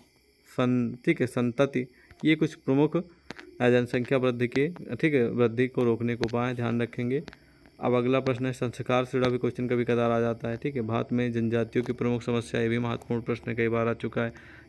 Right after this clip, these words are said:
जनजातियों की प्रमुख समस्या भूमि से अलग, अ, ठीक है, भूमि से अलग हो जाने की रही है, मतलब कि ये बहुत बड़ी समस्या है। इसमें ज़मीन को लेकर भी विवाद है और प्लस अन्य भी बहुत सारे विवाद उपस्थित हैं जो कि जनजातीय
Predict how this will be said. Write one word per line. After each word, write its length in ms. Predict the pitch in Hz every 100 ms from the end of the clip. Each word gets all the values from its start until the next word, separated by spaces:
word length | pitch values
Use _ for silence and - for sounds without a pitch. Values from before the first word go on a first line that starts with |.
| 131
जनजातियों 440 | 123 117 117 123
की 80 | 123
प्रमुख 300 | 120 120 117
समस्या 360 | 120 117 - 117
भूमि 280 | 117 117 117
से 80 | 117
अलग, 380 | 117 120 120 117 - - - - - - 123
अ, 320 | 120 117 110 -
ठीक 140 | 156
है, 60 | 127
भूमि 320 | 110 127 127
से 120 | 139
अलग 260 | - 120 127
हो 180 | 117 117
जाने 460 | 117 120 123 123 - - - - - - - - -
की 120 | 135
रही 260 | 123 123
है, 220 | 117 120 123 -
मतलब 220 | 110 123
कि 340 | 117 143 156 - - - - - - - 123
ये 80 |
बहुत 240 | 120 123 127
बड़ी 160 | 131
समस्या 420 | 127 123 117 - 139
है। 80 |
इसमें 180 | 123 131
ज़मीन 400 | 120 117 127 131
को 160 | 127 127
लेकर 300 | 123 117 131
भी 100 | 127
विवाद 420 | 127 123 131 127
है 160 | 165 185
और 260 | 127 113
प्लस 280 | - 120 120
अन्य 240 | 120 123
भी 80 | 123
बहुत 200 | 120 117
सारे 180 | 120 120
विवाद 320 | 117 117 117
उपस्थित 460 | 117 113 - 127 123
हैं 280 | 143 - 117
जो 100 | 113
कि 220 | 117 113
जनजातीय 840 | 117 120 120 117 117 117 120 120